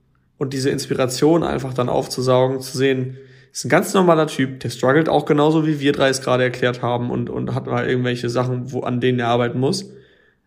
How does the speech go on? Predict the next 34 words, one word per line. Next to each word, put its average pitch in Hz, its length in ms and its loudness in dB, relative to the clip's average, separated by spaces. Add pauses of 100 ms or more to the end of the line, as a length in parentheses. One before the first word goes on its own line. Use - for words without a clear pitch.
(140)
Aber 131 160 4
er 131 60 4
hat's 131 160 -4
trotzdem 170 600 -2
mit, 135 200 -8
mit 127 280 -6
Arbeit 170 560 2
und 131 360 -6 (240)
genug 151 240 2
Hirnschmalz 139 840 0
und 127 240 -6
Zeit 156 380 0
geschafft, 151 560 -2 (320)
erfolgreich 143 400 0
zu 123 180 -4
werden 123 160 2
und 127 120 0
genau 131 260 2
das 135 200 -2
zu - 80 -6
erreichen, 127 240 0
was 120 120 -4
ich - 100 -8
eigentlich 120 220 -6
will. 123 380 2 (1160)
Und 131 160 -4
das 123 140 0
ist, 123 100 -6
glaub 123 180 4
ich, 120 80 0
so 139 100 -2
eine 131 100 2
Motivation, 127 720 -2
dann 120 380 -2